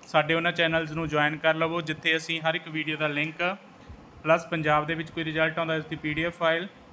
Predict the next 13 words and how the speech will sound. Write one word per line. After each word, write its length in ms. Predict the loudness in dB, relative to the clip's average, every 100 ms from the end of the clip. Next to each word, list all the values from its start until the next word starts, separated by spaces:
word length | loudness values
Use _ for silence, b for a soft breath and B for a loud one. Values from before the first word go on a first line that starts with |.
| -14
ਕੋਈ 120 | -6 -2
ਨਵਾਂ 340 | 2 4 4
ਅਪਡੇਟ 360 | 2 0 0 2
ਆਉਂਦਾ, 180 | 2 2
ਨੋਟੀਫਿਕੇਸ਼ਨ 580 | 2 -2 -2 -2 -2
ਆਉਂਦਾ, 180 | -2 0
ਉਸ 100 | -2
ਦੀ 120 | -2
ਪੀ 180 | -2 0
ਡੀ 80 | 2
ਐਫ 160 | 0 2
ਫਾਈਲ, 260 | 0 0 -4 -14 -20 -20 -20 -18 2
ਜਾਂ 280 | 4 4